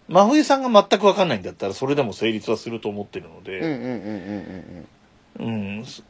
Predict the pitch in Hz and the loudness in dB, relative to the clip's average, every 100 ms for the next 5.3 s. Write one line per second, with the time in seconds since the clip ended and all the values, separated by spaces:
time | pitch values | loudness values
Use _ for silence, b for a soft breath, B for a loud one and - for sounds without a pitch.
0 | _ _ - - - 165 165 196 185 208 | _ _ -20 -18 -8 -4 -2 2 2 4
1 | 240 254 - 330 302 151 - - 135 135 | 4 4 0 8 8 8 2 4 4 4
2 | - 131 127 170 120 113 - - 92 95 | 0 0 6 10 10 8 -2 -6 -2 -2
3 | 95 95 90 - 107 123 131 214 285 202 | -4 -12 -16 -18 -16 -10 2 4 6 4
4 | - 247 220 110 - 101 95 92 - - | 4 0 4 4 4 2 2 -4 -6 -4
5 | - 98 | -6 -8